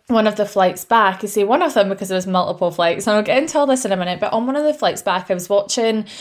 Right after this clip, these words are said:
one of Brené Brown's programs, and I didn't, I wasn't gonna watch it because I've watched her one on vulnerability before, and it was incredible, but I just, I wasn't in the mind space for, "Let's watch something, like,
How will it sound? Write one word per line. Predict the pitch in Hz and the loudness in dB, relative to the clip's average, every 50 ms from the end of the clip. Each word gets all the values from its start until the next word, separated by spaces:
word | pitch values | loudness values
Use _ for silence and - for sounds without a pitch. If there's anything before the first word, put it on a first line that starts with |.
| - - - - - | -18 -20 -20 -6 0
one | 196 196 190 190 190 | 2 2 2 2 0
of | - 196 185 185 185 185 185 - - | -2 0 2 2 2 0 -2 -6 -2
Brené | 202 202 202 202 202 202 196 196 190 | 2 2 2 2 2 0 -2 -2 0
Brown's | 196 196 226 302 330 269 247 | 2 2 2 2 0 -2 -4
programs, | - - - 208 196 196 - 98 123 196 202 208 208 | -4 -2 -2 -2 -2 -4 -6 -6 -6 -6 -6 -2 0
and | 220 208 208 208 202 202 - - - - - - - - - - - - | 0 0 0 -2 -4 -8 -12 -16 -16 -16 -18 -18 -20 -20 -20 -20 -6 0
I | - 254 | 0 2
didn't, | 254 294 339 349 330 - | 4 4 2 2 0 -2
I | - 294 | 0 2
wasn't | 294 359 392 359 302 | 2 2 2 2 0
gonna | 339 359 339 | 0 2 4
watch | 262 254 240 214 - - - | 4 6 4 4 2 0 -2
it | 233 - | -2 0
because | 214 208 247 | -2 0 0
I've | 240 233 233 | -2 0 2
watched | 247 254 254 277 - - - - 254 | 4 4 4 4 2 0 -6 -8 -6
her | - - 277 269 262 | -2 0 2 2 2
one | 247 240 233 233 | 2 2 2 2
on | 226 226 220 214 | 2 2 2 2
vulnerability | 208 214 214 214 214 208 202 196 196 190 185 175 | 2 2 2 4 2 2 2 4 4 4 2 0
before, | 180 185 180 - 196 190 190 190 | -2 -6 -4 0 0 2 2 2
and | - 202 | 2 0
it | 226 | 0
was | - 254 254 | -2 0 0
incredible, | 262 262 254 - - 277 349 370 302 208 196 190 208 208 | 0 0 0 2 2 2 4 4 4 4 4 4 4 4
but | 208 220 | 2 2
I | - 233 247 262 | 2 2 2 2
just, | 269 - 330 349 339 339 - - - - _ _ _ | 0 0 0 -2 -2 -2 -6 -8 -14 -20 _ _ _
I | - 269 294 | 0 2 4
wasn't | 302 320 349 349 359 - - - | 4 2 2 0 -4 -6 -4 -2
in | 214 220 220 220 | -2 0 0 -2
the | 214 | -2
mind | 208 202 202 208 208 214 220 | -2 -2 -2 -2 -2 -2 -2
space | 214 - - 196 190 196 196 208 202 - | -4 -4 -2 -2 0 2 0 0 -2 -4
for, | - - 214 196 190 190 190 185 190 190 190 185 185 - _ _ | -4 -2 0 2 2 4 4 4 4 4 2 0 -4 -10 _ _
"Let's | - 233 277 320 - - | 0 2 2 2 2 2
watch | - 320 302 - | 2 2 2 2
something, | - - 269 254 254 254 254 247 | 2 0 0 0 0 0 0 2
like, | 262 269 269 226 220 - - - | 4 4 4 4 2 0 -6 -14